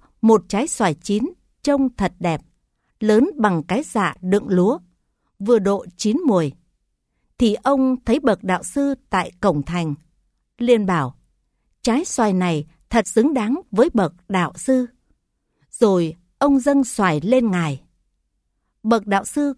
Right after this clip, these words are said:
cầm lấy, ngồi xuống một bên cổng, dùng trái xoài. Khi đã thọ thực xong, ngài bảo: "Này Ananda, đưa cho người giữ vườn hột xoài này, để trồng ngay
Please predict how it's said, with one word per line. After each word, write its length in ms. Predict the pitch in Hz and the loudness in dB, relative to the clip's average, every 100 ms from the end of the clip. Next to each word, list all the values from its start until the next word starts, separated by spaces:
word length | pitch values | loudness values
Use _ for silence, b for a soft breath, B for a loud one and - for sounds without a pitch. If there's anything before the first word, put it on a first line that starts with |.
| - | -2
cầm 200 | 214 185 | 0 0
lấy, 340 | 170 190 349 - _ - | 0 -2 -2 -8 _ -2
ngồi 260 | 208 196 | 2 2
xuống 260 | 156 196 302 | 2 2 2
một 240 | 277 175 - | 2 0 2
bên 220 | 262 254 | 0 0
cổng, 380 | - 196 147 123 _ _ | 0 -2 -2 -6 _ _
dùng 400 | - 196 208 165 | -10 -2 0 0
trái 280 | 143 202 254 | -2 0 0
xoài. 400 | - 202 165 135 _ _ _ _ _ _ _ _ _ _ | -2 -2 -2 -4 _ _ _ _ _ _ _ _ _ _
Khi 240 | - 311 | 0 2
đã 280 | 226 180 302 - | 2 0 -4 -8
thọ 220 | - 196 - | -4 -4 -4
thực 240 | - 175 - | -4 -4 0
xong, 260 | 269 262 247 _ _ _ _ - | 0 2 -2 _ _ _ _ -2
ngài 240 | 220 208 | 2 2
bảo: 320 | 175 160 120 - _ _ _ _ _ - | 2 0 -2 -8 _ _ _ _ _ 2
"Này 360 | 202 180 147 - | 4 4 2 -2
Ananda, 580 | - 262 240 233 226 220 - _ _ _ _ _ _ - | 0 2 4 4 2 0 -6 _ _ _ _ _ _ -2
đưa 320 | 254 285 277 | 2 4 2
cho 220 | - 311 | 0 2
người 260 | 247 202 160 | 4 4 2
giữ 260 | - 269 349 | -2 -4 -2
vườn 300 | 214 196 160 147 | 2 2 2 -4
hột 260 | - 226 208 | 0 2 2
xoài 300 | - 226 196 | -2 -2 0
này, 320 | 180 170 143 - _ _ _ _ - | 0 0 -4 -10 _ _ _ _ 0
để 240 | 220 185 | 2 2
trồng 420 | - 202 170 160 | 0 2 2 2
ngay 220 | 262 269 | 2 2